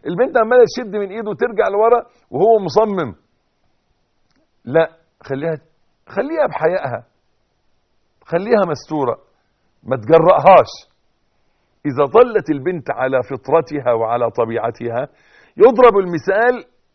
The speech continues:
بحياء العذراء، كان أشد حياء من العذراء في خدرها أو البكر في خدرها. فال-، ال-، ال-، الأصل في البنت الحياء، لكن الواقع الأليم اللي احنا عايشينه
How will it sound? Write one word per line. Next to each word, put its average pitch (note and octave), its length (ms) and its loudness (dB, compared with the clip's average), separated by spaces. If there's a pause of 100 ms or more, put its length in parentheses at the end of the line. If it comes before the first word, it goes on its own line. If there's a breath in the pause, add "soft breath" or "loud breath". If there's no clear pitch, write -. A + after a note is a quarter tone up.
(300)
بحياء F3+ 720 0
العذراء، D3 680 -4 (1000)
كان A2+ 220 -6
أشد B2+ 380 -4
حياء D3+ 440 -2 (1000)
من C#3 220 -8
العذراء C#3 640 -4
في B2+ 180 -10
خدرها B2 520 -4
أو A#2 120 -4
البكر A#2+ 480 -6
في A#2 160 -12
خدرها. A2+ 520 -8 (440 soft breath)
فال-، C3 360 0 (440)
ال-، B2 260 -6
ال-، C3 400 -6
الأصل G3+ 540 0
في D3+ 80 -10
البنت F3+ 340 -10
الحياء، C3+ 600 -4
لكن B3+ 560 0 (460)
الواقع F#3 440 -2
الأليم E3+ 760 -2
اللي D3 180 -8
احنا D3 200 -8
عايشينه C#3+ 560 -10